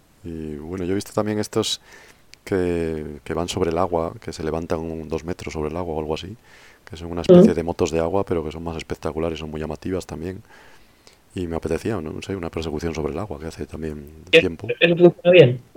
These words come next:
Speaker 2: eso está aprobado y está
Speaker 1: Sí, sí, sí, eso ya se vende, de hecho es comercial, está comercializado.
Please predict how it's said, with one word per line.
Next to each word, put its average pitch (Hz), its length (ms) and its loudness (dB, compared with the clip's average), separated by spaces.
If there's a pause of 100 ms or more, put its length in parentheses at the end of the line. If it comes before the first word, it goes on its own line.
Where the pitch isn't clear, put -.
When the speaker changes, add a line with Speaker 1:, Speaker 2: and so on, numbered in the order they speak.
Speaker 2:
eso 156 120 2
está 151 300 10
aprobado 156 460 12
y 147 60 10
está 151 280 8
Speaker 1:
Sí, 143 100 10 (100)
sí, - 60 2
sí, 101 60 2
eso 90 360 -2
ya 87 160 0
se 85 140 -6
vende, 82 320 -4
de 78 80 -6
hecho - 160 -10
es - 80 -10
comercial, 78 420 -6
está - 160 -2
comercializado. 85 640 -2